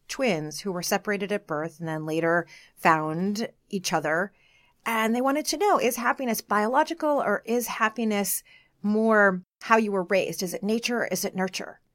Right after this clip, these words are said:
And what we know is that there is a certain amount of your overall emotional well-being that is genetic, but that just gives you a range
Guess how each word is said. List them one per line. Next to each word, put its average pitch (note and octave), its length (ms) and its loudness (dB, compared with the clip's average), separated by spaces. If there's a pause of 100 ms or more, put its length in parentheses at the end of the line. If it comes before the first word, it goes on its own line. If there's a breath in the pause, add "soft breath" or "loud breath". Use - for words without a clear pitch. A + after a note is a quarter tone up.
(520 soft breath)
And B3 240 -4
what E4+ 200 2
we E4 140 -2
know E4+ 260 4
is G#3+ 160 0
that A#3+ 180 -4
there B3 280 0
is D#4 280 -2
a D4 60 -4
certain - 420 -6
amount G3+ 460 0
of F3+ 140 -4
your F#3 200 -2
overall F3+ 800 4 (360 loud breath)
emotional F#3 640 2
well-being D3+ 800 -2
that E3+ 500 4
is F3+ 300 -2
genetic, - 600 -2 (340 soft breath)
but - 160 -6
that F#4 260 2
just - 200 -2
gives A#3 200 -4
you A3+ 120 0
a E3+ 60 2
range E3+ 640 -4